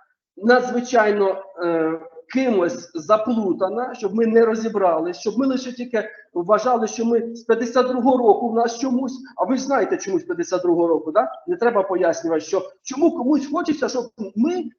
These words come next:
вважали десь отут глибинно, що тільки п'ятдесят другий рік. Ну, вибачте, з чого ви взяли п'ятдесят другий рік?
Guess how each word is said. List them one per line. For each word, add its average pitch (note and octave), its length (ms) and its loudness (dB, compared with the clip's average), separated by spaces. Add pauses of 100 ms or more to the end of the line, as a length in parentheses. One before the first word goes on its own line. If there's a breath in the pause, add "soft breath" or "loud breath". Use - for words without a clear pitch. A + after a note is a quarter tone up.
вважали G#3 840 -2 (140)
десь A#3 260 2
отут A#3+ 240 -2
глибинно, G3+ 520 2
що F#3+ 120 -4
тільки D4+ 220 -2
п'ятдесят B3 400 -2
другий B3 380 0
рік. - 180 -6
Ну, A#3 100 -2
вибачте, B3+ 420 0
з - 100 -14
чого D#4 280 2
ви C4 80 -6
взяли A3+ 260 0
п'ятдесят A#3+ 420 -6
другий B3+ 260 -2
рік? - 200 -4